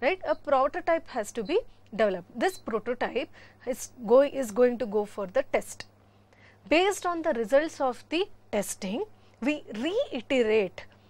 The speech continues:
we reiterate to fix any kind of a problem that has been, um, found during the testing process. Hence, different prototypes, different helicopters as a prototype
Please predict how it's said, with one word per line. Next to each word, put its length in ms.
we 240
reiterate 880
to 80
fix 440
any 280
kind 280
of 160
a 120
problem 500
that 180
has 300
been, 220
um, 380
found 380
during 360
the 80
testing 460
process. 580
Hence, 360
different 400
prototypes, 680
different 560
helicopters 720
as 260
a 60
prototype 640